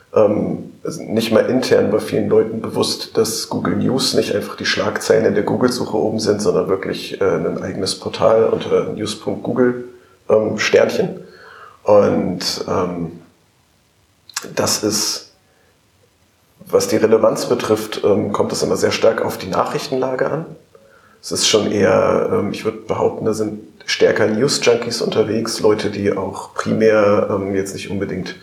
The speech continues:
äh, ein bestimmtes Medium, äh, anvisieren, sondern die, äh, wirklich von, äh, stärker gucken, was bietet Google nach der Aktualität an und da unterwegs sind.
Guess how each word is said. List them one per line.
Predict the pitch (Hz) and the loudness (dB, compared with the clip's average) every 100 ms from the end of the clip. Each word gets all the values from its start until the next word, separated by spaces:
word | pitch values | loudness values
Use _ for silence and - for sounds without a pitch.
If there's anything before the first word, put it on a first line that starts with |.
| - - - - _ | -20 -20 -20 -20 _
äh, | - 95 92 87 - - - _ _ _ | 2 2 2 -2 -6 -12 -20 _ _ _
ein | - 98 101 101 101 | -2 2 2 0 -2
bestimmtes | - 110 104 101 107 | -2 0 0 -2 0
Medium, | 117 120 117 113 113 117 - - - - - | 2 4 2 2 0 -2 -10 -20 -20 -10 4
äh, | |
anvisieren, | 110 101 - 113 - 104 107 101 | 6 6 6 2 2 0 2 4
sondern | - 98 98 95 | 4 2 0 -2
die, | 90 90 87 85 | -4 -4 -2 -2
äh, | 85 - 95 - | -2 -2 -4 -4
wirklich | - 95 - | -8 -8 -2
von, | - 92 92 78 - | -2 -2 -4 -4 0
äh, | 98 85 | 2 2
stärker | - - - 104 | 0 0 2 0
gucken, | - 107 | -2 -2
was | 101 - | -6 -6
bietet | 98 98 - | -6 -6 -4
Google | 110 98 | 0 2
nach | 110 101 | 2 2
der | - | 2
Aktualität | - - 95 101 - - | 0 0 0 -2 -2 -2
an | - 95 | 0 -2
und | 90 | -2
da | 90 | 0
unterwegs | 110 113 107 107 107 | 2 2 2 0 0
sind. | 101 101 | -2 -2